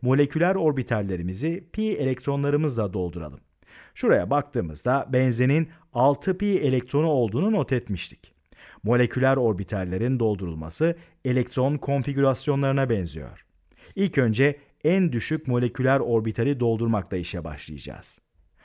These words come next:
Her orbitalde iki tane elektron bulunabilir. Tıpkı elektron konfigürasyonları gibi. Öyleyse şu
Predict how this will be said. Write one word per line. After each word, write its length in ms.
Her 200
orbitalde 720
iki 240
tane 300
elektron 640
bulunabilir. 640
Tıpkı 420
elektron 540
konfigürasyonları 1000
gibi. 260
Öyleyse 500
şu 400